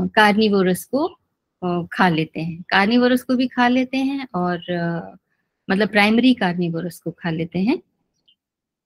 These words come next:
तो वो generally tiger और lion जो हम अभी तक जानते हैं, ये होते हैं। अब इसको यहाँ पे picture में देख लेते हैं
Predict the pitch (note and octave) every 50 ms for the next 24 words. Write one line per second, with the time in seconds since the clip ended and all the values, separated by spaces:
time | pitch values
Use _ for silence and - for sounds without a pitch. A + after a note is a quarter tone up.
0 | _ _ - A#3+ A#3 G#3+ G#3+ A3 F#3+ G3 F#3+ F#3 F#3+ F#3+ A3+ A#3+ - G#3 F3+ E3+
1 | F3 E3+ F3+ F3+ F3 F3 F3+ F3+ E3+ E3 E3+ E3+ F3 F3 F3+ G3 F#3+ G3 - -
2 | _ _ _ _ _ _ _ - - F3 F3+ F#3 F3+ F3 F3 E3+ E3+ - F3+ E3+
3 | F3 E3+ E3+ F3+ E3 D#3+ - F3 F3 F3 F3 - A3+ C#4 D#4+ D4 A3 F3 E3+ E3
4 | E3 E3+ G#3 - - E2 D2+ F3+ F3+ G3 - - - G#3 G3+ G3 F#3+ F#3 F3+ G3
5 | F#3 - F#3+ - - G3+ G3 G3 F#3+ F#3+ F3 F#3 F3+ F3+ - - F#3 F3+ F3+ -
6 | G3 G3+ G#3 B3+ D#4